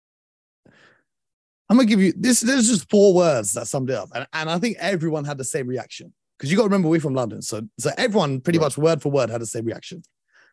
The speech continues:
Speaker 1: "Draymond is a waste man." That's it.
Speaker 2: What's a waste
Speaker 1: That's
Speaker 2: man? What does that mean?
Speaker 1: a waste. If you, if you're a waste man, you're like, you're an idiot. You're like, you're an idiot guy. Do you know what I mean? You're a fool.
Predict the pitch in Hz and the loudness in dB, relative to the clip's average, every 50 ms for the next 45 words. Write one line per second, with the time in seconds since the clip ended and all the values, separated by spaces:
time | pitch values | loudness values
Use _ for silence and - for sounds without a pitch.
0 | _ _ - 110 110 123 131 165 208 226 214 160 139 123 120 117 117 120 117 107 | _ _ -8 -4 0 2 4 4 4 4 4 4 4 4 2 2 2 0 0 -2
1 | _ _ _ _ _ - 151 160 139 117 147 123 117 113 110 123 127 120 117 - | _ _ _ _ _ 0 2 2 4 4 4 4 4 2 2 0 0 -2 -2 -4
2 | - 101 98 - - - - _ _ _ _ _ _ _ _ _ _ _ _ _ | -6 -8 -12 -16 -18 -20 -20 _ _ _ _ _ _ _ _ _ _ _ _ _
3 | _ _ _ _ _ _ - 190 226 - - 220 135 - - _ - 127 123 - | _ _ _ _ _ _ -6 -4 -2 0 0 0 0 -2 -8 _ -10 -10 -8 -8
4 | 120 98 107 120 117 180 170 101 95 104 120 120 117 117 127 101 104 107 104 87 | -10 -8 -8 -8 -6 -6 -8 -8 -8 -8 -8 -6 -4 -4 -4 -4 -4 -8 -10 -12
5 | 73 - _ - 131 131 139 190 220 214 190 - - - 139 131 127 156 143 131 | -14 -8 _ 2 2 4 4 6 4 4 2 0 -2 -6 -6 -4 -2 -2 -4 -4
6 | - - 160 185 202 190 175 170 202 226 240 226 - - - 156 135 123 120 120 | -2 0 2 2 4 4 4 4 4 4 4 2 2 0 0 0 0 0 -2 -2
7 | 120 120 120 123 127 131 131 127 123 120 110 - - _ _ _ _ _ _ _ | -2 -2 -2 0 0 0 0 -2 -2 -4 -8 -10 -14 _ _ _ _ _ _ _
8 | _ _ _ _ _ - 147 151 165 156 147 147 165 170 151 131 107 101 117 _ | _ _ _ _ _ -4 0 2 2 2 2 0 -2 -2 -2 -2 -4 -6 -10 _
9 | _ _ _ _ - 120 131 135 135 139 135 127 123 131 - - 135 135 143 139 | _ _ _ _ -6 -2 -2 0 0 -2 -2 -4 -6 -8 -12 -12 -10 -6 -6 -6
10 | 139 - - 156 143 123 117 120 120 113 123 113 104 95 - - _ _ _ _ | -6 -6 -6 -8 -6 -6 -6 -8 -6 -6 -6 -6 -6 -8 -12 -18 _ _ _ _
11 | - 123 143 147 151 156 165 165 165 165 165 165 165 160 165 _ _ _ _ - | -10 -8 -6 -4 -2 -2 0 0 0 0 -2 -2 -4 -6 -8 _ _ _ _ -8
12 | - 131 123 113 - - - 170 147 123 110 - | -4 -4 -4 -4 -4 -2 2 2 2 2 0 -4